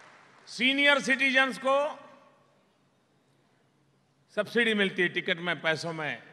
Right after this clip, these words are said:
राहत मिलती है। मैंने ऐसे ही कहा रेलवे वालों को, "जरा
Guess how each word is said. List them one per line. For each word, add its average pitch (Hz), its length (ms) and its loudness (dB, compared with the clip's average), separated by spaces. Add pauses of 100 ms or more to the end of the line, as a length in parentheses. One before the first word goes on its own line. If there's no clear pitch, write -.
(240)
राहत 147 420 -6
मिलती 110 460 -16
है। - 120 -20 (1080)
मैंने 190 220 0
ऐसे 185 240 0
ही 202 80 0
कहा 180 260 0
रेलवे 170 300 0
वालों 170 220 -2
को, 170 80 -8
"जरा 170 300 -6